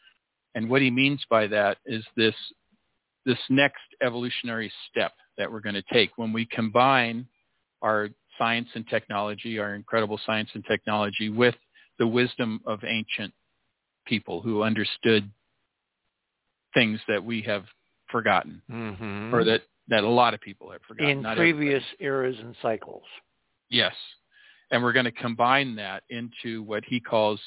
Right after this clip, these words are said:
Speaker 1: an era of reconversion. That's the, the words that he uses in,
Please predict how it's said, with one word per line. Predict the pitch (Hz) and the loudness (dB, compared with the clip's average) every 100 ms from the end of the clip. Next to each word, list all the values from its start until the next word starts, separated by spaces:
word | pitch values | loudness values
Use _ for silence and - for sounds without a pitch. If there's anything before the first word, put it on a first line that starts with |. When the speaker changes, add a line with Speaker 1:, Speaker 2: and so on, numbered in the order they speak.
| - | -8
Speaker 1:
an | 113 101 - - | -6 -4 -6 0
era | 113 117 110 | 4 6 6
of | - 98 113 | 2 -2 -6
reconversion. | 110 113 - 101 107 113 101 87 | -6 -6 -6 -4 0 0 0 -4
That's | 95 92 - | -6 -8 -4
the, | 113 95 - - | -4 -4 -6 -4
the | 101 | 0
words | 104 101 95 - | 2 2 2 2
that | 90 | 4
he | 98 98 - 170 | 2 0 -4 2
uses | 104 95 92 95 - _ - - - 101 | 4 4 2 -2 -4 _ -20 -18 -10 0
in, | 131 | 2